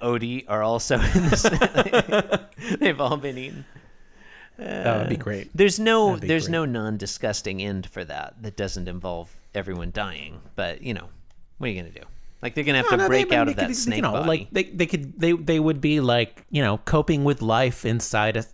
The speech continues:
Speaker 2: the stomach of a snake.
Speaker 1: They've been
Speaker 2: and then, like, at the
Speaker 1: quarantined
Speaker 2: end of
Speaker 1: inside
Speaker 2: it,
Speaker 1: that snake.
Speaker 2: at the end of it, like, uh, you know,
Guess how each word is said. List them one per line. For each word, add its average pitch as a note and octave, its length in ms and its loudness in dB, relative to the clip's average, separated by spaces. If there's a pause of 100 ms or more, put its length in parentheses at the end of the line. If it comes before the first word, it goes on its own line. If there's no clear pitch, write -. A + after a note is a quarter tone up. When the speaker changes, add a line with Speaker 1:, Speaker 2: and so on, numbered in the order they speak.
Speaker 2:
the A2 80 -2
stomach A2 400 -2
of G#2 100 -6
a G2 60 -6
snake. F#2+ 320 -2
Speaker 1:
They've - 0 -
been A#2+ 140 0
Speaker 2:
and G2 80 -4
then, G#2 100 -2
like, B2+ 220 0
at - 40 -4
the C3+ 80 -2
Speaker 1:
quarantined C3 160 0
Speaker 2:
end - 60 2
of B2 60 2
Speaker 1:
inside B2+ 280 2
Speaker 2:
it, C3 60 -2
Speaker 1:
that C3+ 180 0
snake. C#3+ 340 -6 (1120)
Speaker 2:
at A#2+ 60 -8
the D3 120 4
end D3+ 140 4
of C#3 140 2
it, C3+ 180 2
like, G#2+ 380 0
uh, G2 600 4
you C3 120 0
know, G2+ 180 -2